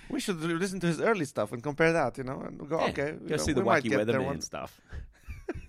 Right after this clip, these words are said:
Speaker 1: Yeah,
Speaker 2: The hippy
Speaker 1: yeah.
Speaker 2: dippy weatherman or whatever he was. Um,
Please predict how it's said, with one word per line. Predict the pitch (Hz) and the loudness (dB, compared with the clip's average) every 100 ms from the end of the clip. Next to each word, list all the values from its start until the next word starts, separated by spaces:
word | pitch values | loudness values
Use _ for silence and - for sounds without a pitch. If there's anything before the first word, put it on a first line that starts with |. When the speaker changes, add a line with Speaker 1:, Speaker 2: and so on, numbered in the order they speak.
| - - - - 170 | -6 -6 -10 -8 -4
Speaker 1:
Yeah, | 170 214 | 2 2
Speaker 2:
The | - 147 | 4 2
hippy | 147 143 | 2 2
Speaker 1:
yeah. | 127 | 0
Speaker 2:
dippy | 135 127 | 0 2
weatherman | 110 117 117 110 101 | 4 2 0 -2 -4
or | |
whatever | 101 107 101 104 | -2 -4 -4 -4
he | |
was. | 101 104 - - - - - - - | -4 -6 -10 -14 -16 -14 -14 -14 2
Um, | 165 175 180 | 8 8 8